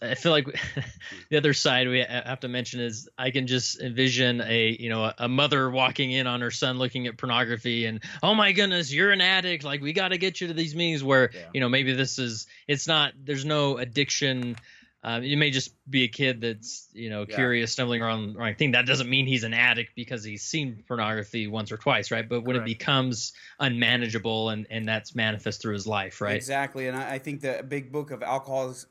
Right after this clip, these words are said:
Speaker 2: Al-, Alcoholics Anonymous talks about, the original founder wrote that basically most, most people, if it's alcohol or drugs or sex like this, if it was stopped in the beginning,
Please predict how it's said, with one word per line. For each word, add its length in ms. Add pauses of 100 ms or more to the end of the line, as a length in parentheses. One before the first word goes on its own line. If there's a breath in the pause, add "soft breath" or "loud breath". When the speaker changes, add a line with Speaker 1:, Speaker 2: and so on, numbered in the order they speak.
(220)
Speaker 2:
Al-, 260
Alcoholics 600
Anonymous 540
talks 280
about, 300
the 100
original 600
founder 380
wrote 380
that 260
basically 540 (320 loud breath)
most, 380
most 300
people, 320
if 80
it's 140
alcohol 460
or 120
drugs 520
or 60
sex 300
like 140
this, 260 (300 soft breath)
if 180
it 80
was 180
stopped 380
in 100
the 80
beginning, 640